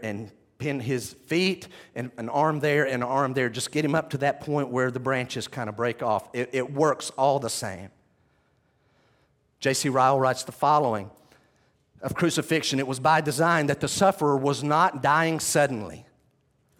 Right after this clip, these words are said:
Why? "For no vital part of him was injured."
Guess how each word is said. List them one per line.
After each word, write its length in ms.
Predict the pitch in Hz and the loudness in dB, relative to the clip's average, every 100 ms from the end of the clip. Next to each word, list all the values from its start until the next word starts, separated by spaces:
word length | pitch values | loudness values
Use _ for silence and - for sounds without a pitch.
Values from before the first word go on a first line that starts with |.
| _ _ _ _ _ _ _ | _ _ _ _ _ _ _
Why? 300 | 156 147 104 87 | 4 4 2 -4
"For 160 | 151 | -2
no 320 | 151 170 202 220 | 0 4 6 6
vital 360 | 196 196 208 | 6 6 4
part 360 | 196 202 208 208 | 4 4 4 4
of 140 | 165 | -2
him 200 | 180 175 | 0 0
was 180 | 156 139 | 0 0
injured." 460 | 170 165 110 90 | 0 0 -6 -12